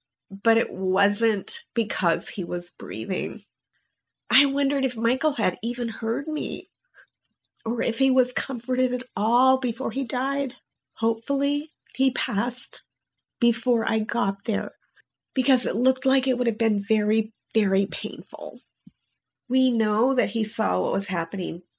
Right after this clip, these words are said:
from the skid marks. I wonder if he knew that he was about to die. Someone asked where the person was that hit Michael. I looked around. Not only did we want to make sure that she didn't leave,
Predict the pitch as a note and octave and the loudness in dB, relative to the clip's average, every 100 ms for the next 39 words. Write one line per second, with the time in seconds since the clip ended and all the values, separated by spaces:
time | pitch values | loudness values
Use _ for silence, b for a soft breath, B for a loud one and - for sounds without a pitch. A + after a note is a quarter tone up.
0 | _ - F3+ F3+ - - D#3+ D#3+ D3 D3 | _ -6 -4 -4 -6 -4 -4 -2 -4 -6
1 | - - - _ _ _ _ _ _ - | -8 -12 -14 _ _ _ _ _ _ 0
2 | A3 A3+ A3+ G#3 G#3+ A3+ A#3+ G3+ A3 F#3+ | 2 2 2 2 2 2 0 0 -2 -2
3 | F3 F#3 G3 - E3+ E3 - - - - | -2 -2 -4 -6 -10 -10 -8 -8 -8 -10
4 | E3 D#3 D#3 E3 - - _ _ _ _ | -8 -8 -6 -6 -8 -18 _ _ _ _
5 | _ _ _ _ - - D#4 F4 E4 - | _ _ _ _ -14 0 4 4 2 0
6 | A3 A3+ A3 B3 A#3+ A#3 - G3+ G3 A3 | 2 2 0 0 2 2 0 -2 -2 -2
7 | F#3+ E3+ E3 - - - G3 - G3 F#3 | -2 -2 -4 -4 -8 -2 0 0 0 -2
8 | E3+ D#3 G#2 G3 B B B G#3 A3 A3+ | -2 -4 -4 -6 B B B 2 4 2
9 | A3+ A3 G3+ D#3+ C3 - - B B A3 | 0 0 0 0 -2 -6 -12 B B 0
10 | A3+ - - B3 C4 C#4 C4+ A3+ A3 G3+ | 2 2 0 2 4 2 2 2 2 2
11 | G3 G3 F3+ - - F#3+ F#3 F3+ - - | 0 0 0 0 0 0 -2 -2 0 2
12 | G3+ G3 D#3 E3 E3 F#3 A3+ B3+ | 2 0 0 -6 -4 -2 -2 -4